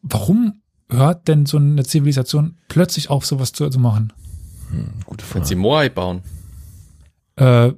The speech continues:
Speaker 1: die, ja, ja,
Speaker 3: Diese
Speaker 1: genau, die,
Speaker 3: Statuen.
Speaker 1: ja.
Speaker 3: Oh Gott, da gibt's so viele Theorien.
Speaker 2: Naja, ein, ein, ein, ein, ein Weg von einer bestimmten Gottheit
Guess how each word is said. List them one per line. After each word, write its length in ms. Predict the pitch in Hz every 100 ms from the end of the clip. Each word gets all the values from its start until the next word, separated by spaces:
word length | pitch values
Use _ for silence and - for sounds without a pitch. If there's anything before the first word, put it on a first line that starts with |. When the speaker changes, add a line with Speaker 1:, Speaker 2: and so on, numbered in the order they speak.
| - _ - -
Speaker 1:
die, 600 | 131 117 113 110 110 107 _ _ _ _ - - 110 104
ja, 120 | 135
ja, 120 | 113
Speaker 3:
Diese 80 | 104 107
Speaker 1:
genau, 20 |
die, 20 |
Speaker 3:
Statuen. 320 | 101 107 107 92
Speaker 1:
ja. 240 | 113 - _ - - _ _ _ _ _ _ _ _ _ _
Speaker 3:
Oh 100 | 76 -
Gott, 160 | 80
da 40 | 85
gibt's 160 | 82
so 60 | 90
viele 240 | - 80
Theorien. 540 | 85 90 82 85 82 76 _ _ _ _ _ _ _ _ _ _ _ _ _ _ - - - - -
Speaker 2:
Naja, 520 | 85 76 78 92 95 -
ein, 260 | - 87 82
ein, 200 | 90 87
ein, 500 | - 87 82 82 92
ein, 440 | 110 107 90 98 104 _ _ - - -
ein 180 | 95 87
Weg 200 | 104 -
von 600 | - - 90 87 85 -
einer 480 | - - - 92 87
bestimmten 720 | 92 - 85 - 92 87 85
Gottheit 840 | 92 98 - 95 92 92 - -